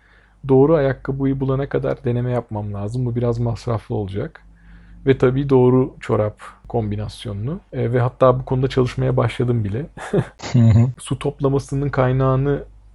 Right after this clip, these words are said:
Speaker 1: biraz teorik olarak öğrenmeye çalışıyorum. Aslında çok komplike bir şey değil.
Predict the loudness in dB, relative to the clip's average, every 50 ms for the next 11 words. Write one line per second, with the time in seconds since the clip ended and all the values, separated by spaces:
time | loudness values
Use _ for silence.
0 | -18 _ -2 0 2 2 0 -2 -4 -4 -4 -2 -2 -4 -4 -4 -2 -2 0 -2
1 | -4 -6 -6 -6 -6 -4 -4 -4 -4 -4 -6 -6 -8 -8 -10 -10 -10 -10 -10 -8
2 | -8 -6 -6 -8 -10 -12 _ -10 -8 -6 -6 -2 0 -2 -2 0 2 2 2 0
3 | -2 -4 -2 -2 -2 -2 -2 -6 -6 -6 -4 -2 -2 -4 -4